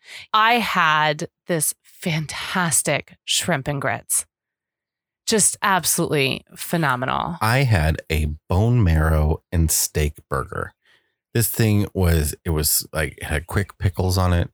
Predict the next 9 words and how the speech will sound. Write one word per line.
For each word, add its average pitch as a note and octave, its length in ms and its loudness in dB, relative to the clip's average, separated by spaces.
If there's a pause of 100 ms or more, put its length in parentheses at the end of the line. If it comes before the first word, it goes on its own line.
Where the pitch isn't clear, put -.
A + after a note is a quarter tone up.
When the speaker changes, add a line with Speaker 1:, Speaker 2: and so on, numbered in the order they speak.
Speaker 2:
um, - 320 -4 (220)
duck E2 220 0
fat - 440 -2
aioli, F2 560 2 (440)
bacon F2 380 2
jam, F2+ 560 4 (340)
and G2+ 160 2 (100)
oyster G2 420 2
mushrooms F2+ 920 0